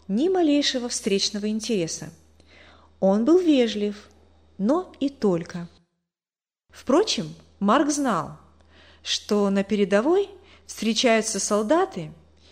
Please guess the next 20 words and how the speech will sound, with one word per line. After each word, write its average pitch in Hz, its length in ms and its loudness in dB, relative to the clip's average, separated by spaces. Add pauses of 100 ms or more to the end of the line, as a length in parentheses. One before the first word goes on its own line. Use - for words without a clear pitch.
(160)
избегающие 233 800 2
слишком 277 560 -2
близкой 277 400 -2
дружбы, 254 600 -4 (640)
поскольку 185 500 -2
жизнь 226 340 -4
многих 208 500 -4
здесь 165 380 -8 (160)
очень 269 320 -2
коротка. 254 640 -8 (720)
Таким 196 300 -2
образом, 208 500 -2 (480)
они 262 220 0
пытаются 285 560 0
оградить 220 560 -4
себя 226 520 -4 (120)
от 175 180 -4
боли 208 560 -4
возможной 240 580 -4
потери. 185 640 -10